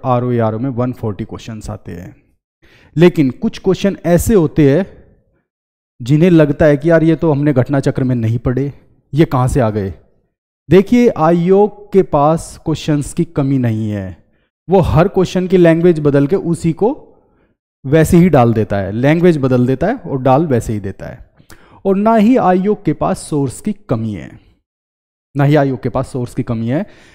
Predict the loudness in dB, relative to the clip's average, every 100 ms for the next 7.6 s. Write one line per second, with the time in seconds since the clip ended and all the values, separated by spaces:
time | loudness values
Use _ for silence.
0 | _ -2 2 2 -2 -4 -6 -6 -4 -2
1 | 0 -2 -2 -2 -2 -2 -4 -4 -6 -2
2 | -4 -4 -2 0 2 4 4 2 2 2
3 | 4 2 0 -2 -6 -16 _ _ 0 2
4 | 0 0 -2 0 0 2 2 2 0 0
5 | 2 0 -2 -18 _ -4 0 2 2 0
6 | 2 2 2 -2 -4 -6 -8 -8 -4 -4
7 | -2 -2 -4 -8 -18 _